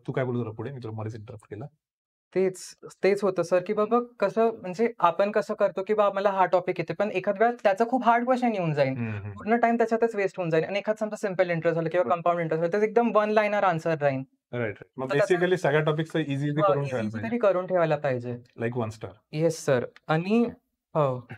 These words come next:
Speaker 2: आणि सर मला वर्ड प्रॉब्लेम्स बद्दल एक सांगायचं आहे.
Speaker 1: ऐका, ऐका, तुम्ही ऐका, तुमच्यासाठी हे वर्ड प्रॉब्लेम साठी तर लाईन लागलेली पोरांची, बिंदास बोल.
Speaker 2: हो. तर आता सर आरआरबी क्लर्कची प्री होती. आता आरआरबी क्लर्क तुम्हाला माहित आहे
Speaker 1: येस,
Speaker 2: कसं
Speaker 1: येस. मला
Speaker 2: राहते.
Speaker 1: तर definitely माहिती आहे.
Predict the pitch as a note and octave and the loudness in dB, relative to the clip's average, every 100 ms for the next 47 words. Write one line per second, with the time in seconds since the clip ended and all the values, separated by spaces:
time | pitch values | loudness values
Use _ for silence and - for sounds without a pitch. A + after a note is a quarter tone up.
0 | - _ _ _ D#3+ F3 A3+ A3+ A3+ F#3+ | -20 _ _ _ -6 -2 2 2 4 4
1 | F3 E3 F#3 F3 F#3 F3+ E3 F3 E3+ - | 2 4 2 2 2 2 2 2 0 0
2 | D#3 C3+ B2 A#2+ A#2+ B2 - C#3+ E3 E3 | 2 4 2 2 -2 -2 0 2 6 4
3 | B2+ A#2 G3 F3 F#3 D3 C#3+ E3 E3 F3 | 2 0 2 4 4 2 0 2 2 2
4 | C3+ B2 B2+ C#3 E3+ C3+ D#3+ D#3+ D3+ E3 | 2 0 0 0 2 2 2 4 2 2
5 | D#3+ C3 D3 D3 B2+ D3 C#3+ C3 C3 B2 | 0 -2 -2 0 2 2 0 -2 -2 -4
6 | A#2 A2+ A#2+ C#3+ C3+ C#3 B2+ A2+ C#3+ C#3 | -4 -6 -6 -8 -4 -2 -2 -4 -4 -4
7 | B2 B2 _ _ _ D3 D3+ C4+ G#3 - | -4 -10 _ _ _ -2 -2 0 -2 2
8 | E3 D#3+ E3 E3 F#3+ G3+ F3+ F3 - A3+ | 2 4 4 2 -4 0 2 2 -4 -10
9 | - F#3 E3+ C#3+ A#2+ B2 C3 - D#3+ D#3 | -2 0 0 -2 -2 -2 -2 0 2 4
10 | D#3 D#3+ F#3 F3+ E3+ F3 E3+ E3+ E3+ D#3 | 2 0 0 0 2 0 0 0 0 -2
11 | C3 - B2+ A#2+ B2 C3+ C#3 D3 C#3 C3 | -2 -2 -2 -2 0 2 2 2 2 2
12 | C#3+ B2 C#3 C3+ B2+ B2 B2 B2 | 0 -2 -6 -6 -10 -10 -10 -12